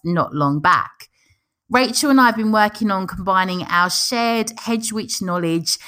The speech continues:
and working on a new podcast, like an additional podcast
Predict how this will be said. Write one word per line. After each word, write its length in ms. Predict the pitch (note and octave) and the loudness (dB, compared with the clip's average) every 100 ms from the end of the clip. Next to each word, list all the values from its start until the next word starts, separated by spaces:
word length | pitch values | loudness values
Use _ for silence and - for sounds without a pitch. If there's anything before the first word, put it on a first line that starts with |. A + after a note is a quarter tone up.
| - - | -20 -6
and 160 | G3+ G3+ | -2 2
working 480 | A#3+ A#3+ C#4+ D4+ C#4 | 4 4 2 2 2
on 220 | G3+ G3 F#3+ | 2 0 0
a 180 | F#3 | -2
new 420 | G3 G3+ A3 C4+ D#4 | 0 2 2 2 2
podcast, 880 | - G3+ - - E3+ E3 E3 - | 0 0 -2 2 6 6 2 -4
like 180 | E3+ D#3 | -6 -6
an 80 | F3+ | -8
additional 580 | F3 G#3+ E4 - C4+ B3 | -6 -4 -4 2 2 2
podcast 560 | - G3+ F#3 - F3+ | 0 -2 0 -2 -2